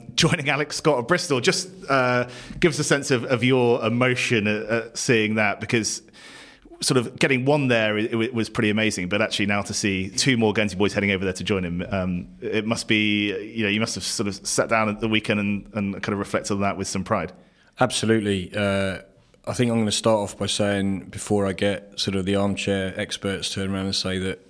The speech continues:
Speaker 2: we, Guernsey F C, are trying to claim this, you know, the, the, it's, it's not, all right? Everybody has had an opportunity to develop those players, uh,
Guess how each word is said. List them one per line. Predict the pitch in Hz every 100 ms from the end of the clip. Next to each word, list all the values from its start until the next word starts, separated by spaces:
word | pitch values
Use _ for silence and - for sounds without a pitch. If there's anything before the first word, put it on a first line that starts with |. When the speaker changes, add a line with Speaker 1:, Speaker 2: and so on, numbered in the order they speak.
| - - - -
Speaker 2:
we, | 95 98 95 90 -
Guernsey | - 98 92 98
F | -
C, | 104
are | 95
trying | - 95
to |
claim | 87 101 98 95
this, | 95 - - - - - - -
you | 98
know, | 95 90
the, | 92 -
the, | - 67 78 69 107
it's, | - -
it's | 107 -
not, | 104 101 101 - - -
all | 98
right? | 98 92
Everybody | 107 107 101 95 98 95
has | 98 92
had | 98
an | 98
opportunity | 92 - - 101 95 101 92
to | 90
develop | 95 95 92
those | 92 92 -
players, | 95 92 90 90 - - _ -
uh, | 90 90 90 90 92